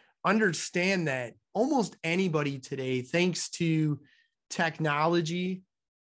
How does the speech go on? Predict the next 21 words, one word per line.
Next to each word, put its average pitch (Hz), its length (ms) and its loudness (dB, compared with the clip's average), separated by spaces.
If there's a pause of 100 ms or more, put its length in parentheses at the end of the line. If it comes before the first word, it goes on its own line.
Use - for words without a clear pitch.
(440)
thanks 156 380 2
to 135 600 -2
the 139 260 -2
internet, 151 680 0 (540)
thanks 170 300 2
to 185 160 -2
the 151 120 0
fact 143 540 0
that 131 420 -2
technology 151 760 0
plus 135 320 -6
internet 143 400 -2
has 123 160 -4
really 135 240 -2
shrank 139 460 -6
the 135 80 -4
world, 156 540 -2 (360)
you 170 180 2
can 220 200 2
become 165 420 0
an 151 140 -2